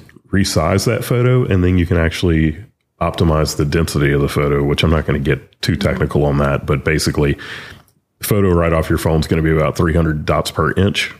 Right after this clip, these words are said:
For the web, you need seventy-two dots per inch. You're talking, like, when you change a photo from three hundred D P I to seventy-two D P I, it is incredible how much smaller the file size gets. But then the other optimizations that you can do to it are what you name it.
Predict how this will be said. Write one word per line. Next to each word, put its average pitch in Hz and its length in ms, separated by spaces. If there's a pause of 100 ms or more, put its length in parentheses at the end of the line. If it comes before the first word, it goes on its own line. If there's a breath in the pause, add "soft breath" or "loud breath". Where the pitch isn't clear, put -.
(140)
For 92 120
the 82 100
web, 90 260
you 87 80
need 87 160
seventy-two 80 540
dots 69 260
per 67 200
inch. - 240 (380 loud breath)
You're 82 140
talking, 87 420
like, 85 240
when 87 120
you 104 100
change 101 260
a 90 60
photo 95 340
from 82 240
three 92 220
hundred 92 220
D 92 120
P 90 200
I 85 140
to 76 80
seventy-two 85 520
D 85 180
P 95 160
I, 87 200 (420 loud breath)
it 90 140
is 85 120
incredible 78 500
how 78 400
much 80 240
smaller 78 440
the 71 80
file 73 260
size - 300
gets. - 300 (480 loud breath)
But 98 120
then 110 140
the 92 100
other 113 240
optimizations 80 840
that 82 120
you 82 140
can 80 100
do 76 160
to 80 220
it 98 140 (240)
are 82 240 (120)
what 92 160
you 95 100
name 90 260
it. - 200